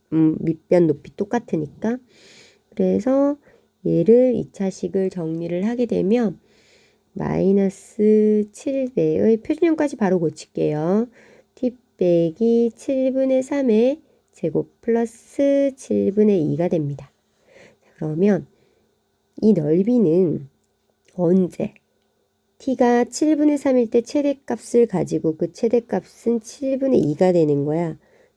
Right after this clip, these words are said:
그 최대값을 구하라 그랬죠? 오케이. 자, 그럼 우리는 A와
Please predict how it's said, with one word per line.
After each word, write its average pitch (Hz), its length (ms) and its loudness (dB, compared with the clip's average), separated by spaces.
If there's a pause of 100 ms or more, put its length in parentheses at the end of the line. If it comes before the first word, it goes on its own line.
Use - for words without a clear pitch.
그 - 160 -12
최대값을 - 840 -4
구하라 262 280 2
그랬죠? 185 500 -2 (420)
오케이. - 320 -6 (300)
자, - 140 0
그럼 226 260 6
우리는 185 300 2
A와 180 720 2